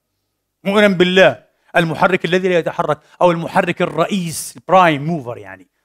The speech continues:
آه، المحرك الرئيس الأوحد الكبير، آه، وأن موفر يعني،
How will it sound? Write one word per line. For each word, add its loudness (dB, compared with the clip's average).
آه، -20
المحرك -4
الرئيس -10
الأوحد -2
الكبير، -4
آه، -20
وأن 0
موفر -2
يعني، -20